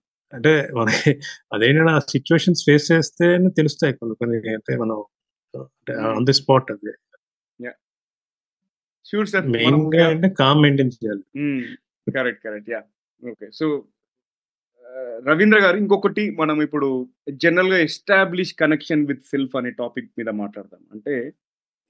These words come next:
Speaker 2: మనతో మనం కనెక్ట్ అవ్వడం. అంటే నేను
Speaker 1: మ్మ్.
Speaker 2: ఇప్పుడు, ఆ, చిన్నప్పటి నుంచి ఎక్కువ ఆలోచించేవాడిని సొసైటీ గురించి, ప్లస్ ఎవరేమనుకుంటారు, ఏది చేసినా కూడా నాకు ఎలా ఉండేదంటే ఫీలింగ్,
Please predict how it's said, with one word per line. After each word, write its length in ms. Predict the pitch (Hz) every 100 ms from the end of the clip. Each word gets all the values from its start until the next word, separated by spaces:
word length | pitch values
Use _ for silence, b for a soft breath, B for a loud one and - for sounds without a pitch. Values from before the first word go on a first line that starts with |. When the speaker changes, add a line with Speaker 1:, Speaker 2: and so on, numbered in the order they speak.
| _ _
Speaker 2:
మనతో 360 | 123 160 165 185
మనం 300 | 156 160 156
కనెక్ట్ 320 | 139 131 123
అవ్వడం. 380 | 110 107 90 - _ _ 120
అంటే 580 | 123 165 156 160 151 - 143
నేను 240 | 139 156
Speaker 1:
మ్మ్. 100 | 120
Speaker 2:
ఇప్పుడు, 220 | 117 156 160 147 143 139 - _ 123
ఆ, 200 | 117 110
చిన్నప్పటి 460 | - 165 160 165
నుంచి 220 | 160 156
ఎక్కువ 240 | 139 - 151
ఆలోచించేవాడిని 680 | 131 123 120 107 98 92 - _ _ _ _ _ _ _ _
సొసైటీ 420 | 135 127 135 135 123
గురించి, 840 | 117 117 113 - 110 110 110 107 - _ _ _ _ _
ప్లస్ 560 | 120 110 - - 107 104 101
ఎవరేమనుకుంటారు, 760 | 127 127 127 117 110 110 107 117
ఏది 260 | 170 170
చేసినా 240 | 165 160 165
కూడా 200 | 156 170
నాకు 480 | 156 135 131 123
ఎలా 180 | 127 151
ఉండేదంటే 480 | 160 156 151 139 147
ఫీలింగ్, 480 | 156 143 143 156